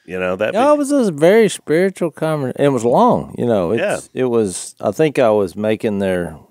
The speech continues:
Speaker 2: work slower because they were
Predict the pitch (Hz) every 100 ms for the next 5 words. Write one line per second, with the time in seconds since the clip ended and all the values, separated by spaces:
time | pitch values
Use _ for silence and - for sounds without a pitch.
0 | _ _ _ _ _ - 101 110 - -
1 | - 76 92 113 135 127 - 104 - 107
2 | 95 104 101 95